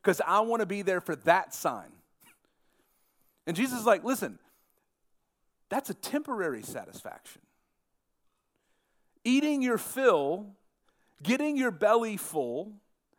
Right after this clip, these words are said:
that's a temporary satisfaction," where Jesus says,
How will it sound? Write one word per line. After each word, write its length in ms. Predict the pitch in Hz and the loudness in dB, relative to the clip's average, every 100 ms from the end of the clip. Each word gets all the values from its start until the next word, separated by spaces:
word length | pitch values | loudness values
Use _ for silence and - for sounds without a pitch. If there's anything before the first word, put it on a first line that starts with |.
| _ _ - | _ _ -2
that's 240 | 226 269 | 0 0
a 160 | 269 226 - | -2 -4 -10
temporary 800 | - - 277 269 262 240 220 220 | -4 0 0 0 2 4 4 2
satisfaction," 880 | - 220 220 214 - 247 240 226 196 | 0 0 2 0 -4 -4 -4 -4 -4
where 100 | 196 | -4
Jesus 400 | 175 262 233 214 | -4 -2 2 2
says, 260 | 220 196 | 2 -2